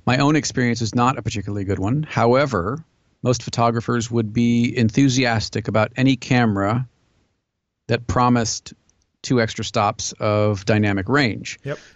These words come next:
Speaker 1: As far as I know, H D R should be able to give similar or even better results for static images.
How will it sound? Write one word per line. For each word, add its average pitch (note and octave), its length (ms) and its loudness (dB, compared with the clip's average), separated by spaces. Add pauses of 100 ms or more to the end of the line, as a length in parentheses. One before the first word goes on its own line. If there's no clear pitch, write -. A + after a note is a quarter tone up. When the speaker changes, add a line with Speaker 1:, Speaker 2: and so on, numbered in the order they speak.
(180)
Speaker 1:
As G#2+ 120 -4
far B2 220 2
as B2 140 2
I A2+ 100 2
know, A#2 400 0
H A2 240 -6
D A#2 140 -2
R A2+ 240 2
should A2 260 -2
be A2+ 200 2
able A2 240 2
to - 140 -2
give G#2+ 240 2
similar A2+ 640 2
or G#2+ 160 -2
even G#2 240 0
better B2+ 240 2
results G2 420 -2
for G2 120 -8
static F#2+ 400 -6
images. G2+ 500 0